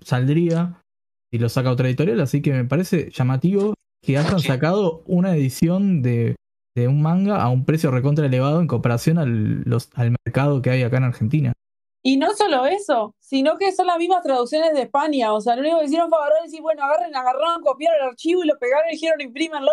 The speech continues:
Speaker 3: y esta es edición argentina.
Speaker 1: Claro, o sea, no, ni siquiera, no, no tuvo coste adicional. O sea, no, fue de, de puro, de, de desprecio, parece.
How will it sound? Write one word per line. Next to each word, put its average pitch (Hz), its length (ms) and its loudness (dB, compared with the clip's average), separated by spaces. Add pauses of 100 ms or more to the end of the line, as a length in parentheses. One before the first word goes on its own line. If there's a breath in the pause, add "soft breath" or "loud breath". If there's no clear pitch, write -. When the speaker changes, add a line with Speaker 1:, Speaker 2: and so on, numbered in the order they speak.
Speaker 3:
y 330 60 -6
esta 330 140 -6
es 302 100 -8
edición 269 280 -4
argentina. 269 680 -2 (720)
Speaker 1:
Claro, 180 220 0
o 139 80 -2
sea, 147 260 0
no, 143 180 2
ni 135 80 0
siquiera, 151 540 0
no, 151 140 0
no 147 180 0
tuvo 131 640 0
coste 165 260 0
adicional. 135 640 0
O - 80 -20
sea, 117 300 0
no, 123 180 2 (840)
fue 156 240 2
de, 131 240 0
de 120 140 0
puro, 143 720 0 (580)
de, 120 200 -2
de 117 160 0
desprecio, 117 580 0
parece. 113 480 -4